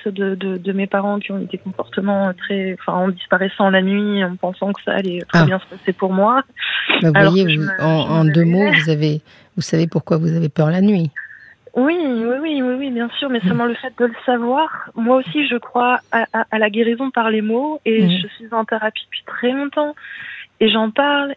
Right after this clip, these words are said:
Speaker 1: et j'ai conscience de beaucoup de choses, mais ça part pas pour autant, ça part pas.
Speaker 2: Oui, bien sûr. Mais c'est, je, c'est pas, c'est, c'est pas immédiat, mais c'est important que vous ayez déjà fait le, le rapprochement, en tout cas. C'est
Speaker 1: Oui.
Speaker 2: déjà une, une très bonne étape.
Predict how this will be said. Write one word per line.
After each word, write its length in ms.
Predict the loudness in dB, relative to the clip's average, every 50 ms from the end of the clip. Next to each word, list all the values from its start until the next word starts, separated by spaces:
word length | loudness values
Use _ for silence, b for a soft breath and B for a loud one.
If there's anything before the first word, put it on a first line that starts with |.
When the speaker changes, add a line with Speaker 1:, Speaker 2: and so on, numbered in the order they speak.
| _ -2
Speaker 1:
et 140 | 0 0
j'ai 160 | 0 -2 -4 -4
conscience 480 | -4 -4 -6 -4 -4 -4 -4 -4 -4 -4
de 80 | -4
beaucoup 300 | -4 -4 -6 -6 -6 -6
de 60 | -6
choses, 340 | -4 -2 -2 -2 -2 -2 -4 -10 B B B B B B -2
mais 160 | -2 -2 0 0 -4
ça 80 | -6
part 340 | -4 -4 -4 -4 -4 -6 -12 _ _ -2
pas 220 | 2 2 2 2
pour 220 | 0 -4 -8 -8 -8
autant, 300 | -8 -10 -10 -10 -10 -10 -10 -12 -12 -12
ça 80 | -10 -6
part 240 | -6 -6 -6 -6 -6
pas. 220 | -6 -6 -6 -8 -4 _ 4
Speaker 2:
Oui, 200 | 6 6 6 4
bien 160 | 2 0 -2
sûr. 260 | -2 0 0 0 0 -2 B B B B B B B _ 0
Mais 100 | 2 2
c'est, 200 | 2 0 0 0
je, 140 | 0 0 -2 -4
c'est 260 | -4 0 0 2 4
pas, 500 | 4 4 4 4 4 2 0 -2 -2 -4
c'est, 380 | -6 -4 -2 -2 -2 -2 -4 -6
c'est 160 | -2 -2 0
pas 160 | 2 4 4 4
immédiat, 480 | 4 4 2 2 2 2 2 0 2
mais 380 | 2 2 2 2 2 0 -2 -2
c'est 260 | -4 -4 -4 -4 -4 -4 -4 0
important 460 | 2 2 2 2 0 -2 0 0 0
que 140 | 0 0 -2 -2
vous 160 | 0 0 0 0
ayez 220 | 0 2 2 0 2
déjà 280 | 2 0 2 2 2
fait 280 | 0 0 0 -2 0 0 0
le, 600 | 0 0 0 0 0 -2 -2 -2 -2 -2 -4 -2
le 140 | -2 0 2
rapprochement, 580 | 2 2 2 2 2 0 0 2 0 0 0
en 20 | 0
tout 120 | -4 -6 -10
cas. 140 | -10 -10 -10 -12 b b b b b b b b b b b b _
C'est 160 | -6 -2 2
Speaker 1:
Oui. 60 | 4 4
Speaker 2:
déjà 120 | 4 4 4
une, 320 | 2 2 0 0 -2 -2
une 360 | 0 0 2 2 2 0 -2
très 180 | -2 -2 0 0
bonne 200 | 2 2 2 2
étape. 340 | 0 -2 -2 -4 -4 -6 -8